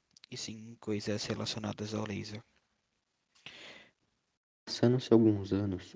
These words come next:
Speaker 2: houve uma apresentação onde foi mostrada teoricamente as funções e áreas que o laser poderia operar, que no caso eram da ótica, para ajudar pessoas deficientes de visão, e infravermelhos, para medir temperaturas, detectar energias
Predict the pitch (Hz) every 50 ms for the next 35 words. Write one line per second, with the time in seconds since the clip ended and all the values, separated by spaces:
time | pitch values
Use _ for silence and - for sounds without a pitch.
0 | - - - - - - - 113 110 110 - 113 113 117 120 117 - 104 95 -
1 | - - - 87 90 95 104 - - - 104 101 - - - 101 107 110 110 107
2 | - - - 98 101 104 - - - 113 113 117 120 120 - - 107 98 98 92
3 | 92 92 110 - - - - - - - _ - - - - - - 104 101 -
4 | - - 98 98 101 110 110 - - - 104 104 95 90 90 90 90 92 - -
5 | - - 110 104 101 98 95 98 104 104 - - 107 101 101 98 - 104 98 -
6 | - 120 113 95 87 90 95 - _ _ - - - - - - _ _ _ -
7 | - - 101 98 101 - - 87 85 - 90 90 87 90 87 90 90 87 90 90
8 | 92 101 104 - - - - - - 78 - - _ - - 95 95 92 95 92
9 | 95 90 92 - - - - - - - - - - - - - - 95 90 -
10 | - - - - - - - 98 104 110 120 117 107 104 107 120 - - - -
11 | - - - - - _ _ - - 123 123 120 - - 123 120 123 123 127 120
12 | 101 95 92 87 - - - - - 95 95 95 92 98 92 90 - 90 - 98
13 | 104 110 117 - - 113 107 104 101 113 104 - - - 87 - - - - -
14 | 101 - - 104 107 101 104 101 101 101 101 98 101 104 110 - -